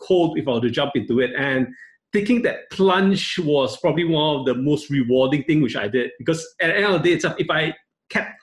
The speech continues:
holding on to what I, what, what I was comfortable with, I'll still be doing what I was, um, been doing for the past couple of years. But allowing myself to take that plunge, I think that really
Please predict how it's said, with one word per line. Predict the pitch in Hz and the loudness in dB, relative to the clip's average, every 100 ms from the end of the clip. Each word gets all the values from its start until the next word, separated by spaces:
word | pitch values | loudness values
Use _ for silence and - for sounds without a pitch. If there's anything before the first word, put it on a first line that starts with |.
| _ | _
holding | 190 190 202 202 | 2 4 4 2
on | 190 196 190 | 2 0 2
to | 160 131 120 | 2 4 4
what | 127 165 | 2 0
I, | 139 127 113 107 - | -2 -2 -2 -4 -4
what, | 135 - | -4 -2
what | 175 180 | 0 0
I | 139 | 0
was | 123 110 | -2 -4
comfortable | - 156 180 165 175 | -6 -4 0 2 4
with, | 165 131 160 - - - | 4 2 -4 -12 -20 -6
I'll | 151 147 | -4 -4
still | - 233 | -2 0
be | 247 | 2
doing | 156 170 165 | 2 2 2
what | 156 151 | 2 0
I | 123 | 0
was, | 120 117 - - - _ - | 2 0 -2 -8 -14 _ -6
um, | 113 101 110 131 | -6 -6 -10 -4
been | 135 135 123 | 0 2 4
doing | 156 160 156 - - | 4 4 0 -6 -2
for | 135 | 0
the | 117 | 0
past | 156 151 | -2 -4
couple | - 123 | -4 -4
of | 123 | 0
years. | 175 117 | 0 2
But | 127 - - - - _ _ _ 170 | -2 -6 -10 -20 -20 _ _ _ 2
allowing | 165 165 170 202 202 | 2 2 2 2 2
myself | 143 - 185 | 0 -2 -4
to | 165 | -4
take | - 170 | -4 -2
that | 123 - | -2 -4
plunge, | 151 185 226 - | -4 -2 -2 -4
I | 127 | -6
think | 196 156 | -4 -2
that | 156 156 | -2 0
really | 131 135 139 - | 0 0 -2 -4